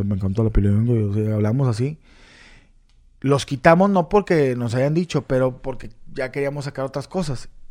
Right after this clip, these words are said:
Y los volvimos a meter. Y ahorita la gente sí está más de que, "Eh, güey",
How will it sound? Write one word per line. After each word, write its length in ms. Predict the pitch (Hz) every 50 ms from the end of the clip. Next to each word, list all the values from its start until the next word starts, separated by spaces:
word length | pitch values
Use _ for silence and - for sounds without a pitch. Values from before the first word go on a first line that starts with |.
| - - -
Y 100 | - 143
los 140 | 143 143 131
volvimos 340 | 131 127 127 139 165 165 160
a 60 | 160
meter. 380 | 143 135 139 180 175 156 - - - - - - - - _ _ _ - - _ _ - -
Y 80 | 123
ahorita 240 | 123 120 117 104 -
la 100 | 185 196
gente 240 | 156 151 - - 156
sí 100 | - 151
está 160 | 143 - 156
más 200 | 143 147 151 143
de 120 | 147 143 -
que, 360 | - 123 120 135 160 165 170
"Eh, 40 | 170
güey", 640 | 160 156 143 131 123 117 110 110 104 101 90 -